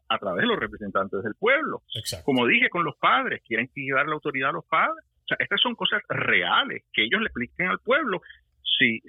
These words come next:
Speaker 1: si, cómo están defendiendo la libertad de los ciudadanos. Lo que están haciendo es limitar nuestras libertades.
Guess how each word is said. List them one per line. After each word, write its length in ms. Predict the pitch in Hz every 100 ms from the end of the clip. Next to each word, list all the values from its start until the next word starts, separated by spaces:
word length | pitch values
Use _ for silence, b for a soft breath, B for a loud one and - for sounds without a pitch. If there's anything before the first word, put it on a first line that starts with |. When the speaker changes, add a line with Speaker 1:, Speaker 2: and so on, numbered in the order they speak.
| - -
Speaker 1:
si, 100 | 151
cómo 240 | - 170 214
están 200 | - 156
defendiendo 560 | 165 - 175 208 269 165
la 100 | 120
libertad 500 | 107 95 - 104 180
de 60 |
los 140 | 117 -
ciudadanos. 540 | 131 107 98 127 - -
Lo 80 |
que 80 | 98
están 200 | - 98
haciendo 280 | 113 143 233
es 60 | 214
limitar 420 | 143 107 - 262
nuestras 280 | 254 - -
libertades. 580 | 90 - - - - -